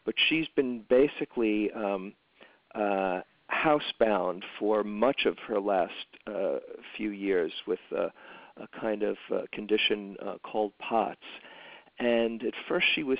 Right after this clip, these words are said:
so, uh, mm, desperate for some answers. And we've gotten to know each other quite well over the last few years, and it's been amazing to see her transformation.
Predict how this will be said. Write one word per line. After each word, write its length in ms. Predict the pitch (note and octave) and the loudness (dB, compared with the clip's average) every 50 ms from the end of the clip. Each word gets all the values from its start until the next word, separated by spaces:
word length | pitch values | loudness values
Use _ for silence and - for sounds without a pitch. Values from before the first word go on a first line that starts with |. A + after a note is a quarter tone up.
| - - - | 0 2 4
so, 360 | C3+ C#3+ D3 D3+ D#3 D#3 - _ _ _ _ _ _ _ _ _ _ _ _ _ - - | 6 6 8 6 4 4 0 _ _ _ _ _ _ _ _ _ _ _ _ _ -12 -8
uh, 520 | B2+ A#2 A#2 A2+ A2 A2 G#2+ G#2 G#2 - - F2 F2 _ - - G2 | -4 -2 0 0 2 2 2 2 2 0 -2 -4 -14 _ -20 -14 -12
mm, 500 | A2 A#2 A#2 A2+ A2+ A2 A2 A2 G#2+ - - _ - - - - - - _ - - - - - B3 A3+ | -10 -8 -8 -6 -6 -6 -8 -8 -10 -12 -14 _ -20 -20 -20 -20 -20 -20 _ -20 -18 -16 -16 -16 -6 2
desperate 540 | - C#3 F3 G#3 - - - A#2 - - - - - - - - - - - | 4 4 4 4 2 4 4 4 4 4 2 -4 -20 -20 -16 -14 -12 -6 0
for 340 | A#2+ A#2 A#2+ A#2+ A2+ A#2 A#2+ - - | 2 4 6 6 4 4 2 0 -2
some 160 | A#2+ A2+ G#2 | -2 -2 0
answers. 580 | - G2 G#2 A2 C3 - - - A2 - - - - - - _ _ - - - - _ - - | 0 0 0 0 0 -2 -4 -4 -4 -4 -4 -8 -10 -18 -20 _ _ -20 -20 -20 -20 _ -6 0
And 380 | B2 B2 A#2+ A#2+ A#2+ A2+ F#2+ | 4 4 4 4 4 0 -4
we've 240 | A#2+ C#3+ G3+ A3+ - | -2 -2 -2 0 2
gotten 260 | - A3+ G#3 - C#3+ - | 2 2 2 0 -2 -4
to 120 | - C3+ | -2 0
know 180 | C#3 C3 A#2+ B2 | 2 2 2 2
each 200 | B2 - - A#2+ | 0 0 0 0
other 180 | A2+ A2 G#2+ | 0 0 -2
quite 320 | - - - A#2+ B2 B2 - | -4 -4 -2 0 0 2 2
well 280 | - A2+ A2+ A#2+ B2 | 2 2 2 2 0
over 180 | A#2 G#2+ G#2+ G#2+ | -2 -2 -4 -2
the 60 | G#2 | 0
last 280 | G2+ G2 F#2+ G2 - - - - | 0 0 0 -2 -6 -8 -8 -10
few 120 | - A2+ | -8 -6
years, 220 | A2 G#2+ G#2+ G#2+ - - | -2 -2 -2 -2 -2 -4
and 120 | G2+ A2+ | -6 -6
it's 120 | G#2 - - | -6 -8 -4
been 180 | - A#2 A2 | -4 -4 -2
amazing 720 | - A2+ A#2 A2+ A2+ A#2 B2 C3 C#3+ C#3 - A#2 G#2+ G#2 G2 - - | -2 -4 -4 0 2 2 4 4 2 2 2 0 0 0 -2 -8 -12
to 60 | A2 - - - | -14 -12 -8 -2
see 320 | - A#2 A#2 A#2 A#2 A2+ - _ _ - - - - - - _ _ - | 0 2 2 2 0 -2 -4 _ _ -20 -20 -20 -20 -20 -20 _ _ -10
her 340 | - - - C#3 C3 B2 - - - - | -6 -4 0 2 2 2 2 0 -4 -2
transformation. 1000 | C3 B2 B2 A#2+ - - - B2+ A#2+ A#2 A2+ A#2+ B2 - - - E2+ E2+ G#2 | 0 0 0 0 0 -2 -4 -2 0 2 2 2 2 2 0 -2 -4 -6 -8